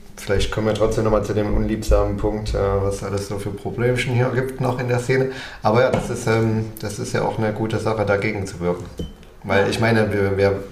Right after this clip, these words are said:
Speaker 1: du hast es ein bisschen als Spaß verkauft. Das ist ja leider wirklich eine, ein großes Thema, was, ähm, Booking angeht
Speaker 2: Mhm.
Speaker 1: oder, ähm, Gleichberechtigung beim Booking, beziehungsweise auch, ähm, was dann vielleicht häufig Ausreden sind im Sinne von, „Ich weiß es ja gar nicht, wer da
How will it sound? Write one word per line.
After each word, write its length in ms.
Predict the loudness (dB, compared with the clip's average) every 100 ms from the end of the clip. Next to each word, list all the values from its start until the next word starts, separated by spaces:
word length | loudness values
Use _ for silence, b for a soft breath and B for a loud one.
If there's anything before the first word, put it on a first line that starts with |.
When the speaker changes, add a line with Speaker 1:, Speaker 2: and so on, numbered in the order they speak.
| -6
Speaker 1:
du 140 | -2 -2
hast 220 | -2 -4
es 100 | -6
ein 80 | -2
bisschen 260 | -2 0
als 140 | -2 0
Spaß 280 | 0 0
verkauft. 380 | 0 -2 -2 -2
Das 100 | -4
ist 100 | -4
ja 80 | -2
leider 300 | 2 2 2
wirklich 260 | 0 -2 -4
eine, 240 | -4 -4 -4
ein 140 | -6 -6
großes 320 | -4 -4 -4
Thema, 360 | -4 -2 -2 -4 B B B B -10
was, 220 | -6 -6 -6 -4
ähm, 280 | -2 -2 -6 -6
Booking 320 | -4 -4 -4
angeht 420 | -4 -2 -4 -4
Speaker 2:
Mhm. 80 | -2
Speaker 1:
oder, 360 | 0 2 0 -2
ähm, 240 | -4 -4 -4
Gleichberechtigung 800 | -6 -2 -2 -2 -2 -2 -4 -2
beim 160 | -2
Booking, 400 | -2 -2 -2 -4
beziehungsweise 880 | -4 -6 -4 -4 0 2 2 0 2
auch, 340 | 0 0 -4
ähm, 160 | -4 -2
was 200 | -2 -2
dann 120 | -4
vielleicht 280 | -2 -4 -2
häufig 260 | -2 -2 -2
Ausreden 400 | -4 -2 -2 -2
sind 220 | -2 -4
im 160 | -4 -6
Sinne 160 | -4
von, 180 | -4 -4
„Ich 120 | -4 -4
weiß 220 | -6 -4
es 140 | -6
ja 100 | -6
gar 160 | -4 -6
nicht, 200 | -6 -6
wer 120 |
da 80 | -6